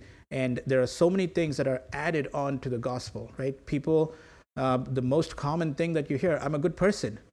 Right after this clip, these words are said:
What are they depending on? They're depending on their own works. They're not depending on Christ. They're not depending on grace. They're not depending on faith. And they're not depending on Scripture.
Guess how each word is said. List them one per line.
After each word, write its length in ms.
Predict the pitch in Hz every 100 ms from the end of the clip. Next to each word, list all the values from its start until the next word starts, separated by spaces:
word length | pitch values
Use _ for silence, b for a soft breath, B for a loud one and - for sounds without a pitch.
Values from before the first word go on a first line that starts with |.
| _
What 140 | 143 170
are 40 |
they 120 | 170
depending 400 | 151 139 196 165
on? 200 | 107 110 -
They're 140 | 127
depending 420 | 127 156 151 151 151
on 160 | 143
their 180 | 139 135 143
own 220 | 139 135
works. 340 | 175 117 - - -
They're 100 | 135
not 180 | 139 165
depending 380 | 175 180 180 180
on 120 | 156
Christ. 360 | 147 135 - B B B
They're 120 | 135
not 160 | 135 151
depending 420 | 156 160 160 160
on 280 | 156 147 143 - -
grace. 380 | 139 135 127 127 131
They're 140 | 131
not 180 | 135 139
depending 340 | 139 151 156
on 140 | 151 139
faith. 420 | - 131 113 - B B B
And 280 | 135 131 123 139
they're 100 | 139
not 180 | 185
depending 320 | 156 180 170 156
on 80 |
Scripture. 540 | 160 - 190 - 131